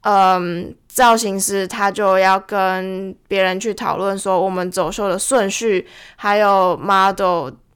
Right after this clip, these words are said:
要穿哪一套衣服这样。那，那三天的其中一天呢，是大概工作了连续十二个小时，那天真的非常非常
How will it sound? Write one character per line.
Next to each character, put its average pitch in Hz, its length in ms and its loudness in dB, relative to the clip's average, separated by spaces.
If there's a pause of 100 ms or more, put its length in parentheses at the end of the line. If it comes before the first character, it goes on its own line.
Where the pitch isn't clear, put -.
(220)
要 185 480 4
穿 202 320 -4
哪 165 180 0
一 175 60 -4
套 202 240 -2
衣 190 120 -8
服 180 220 -12
这 190 160 -6
样。 151 160 -2 (340)
那， 302 160 0
那 285 140 0
三 254 260 0
天 247 220 -2
的 226 100 0
其 214 240 -6
中 226 240 0
一 233 80 -2
天 202 340 -4
呢， 190 360 -2 (260)
是 233 380 2
大 208 180 0
概 196 440 2 (100)
工 214 240 0
作 220 180 0
了 190 160 0 (480)
连 202 260 2
续 247 220 2
十 214 200 0
二 214 120 4
个 208 120 0
小 170 300 -2
时， - 400 -8 (600)
那 285 240 2
天 285 200 2
真 294 80 2
的 240 140 4
非 226 320 2
常 196 260 -4
非 208 300 -4
常 185 380 -10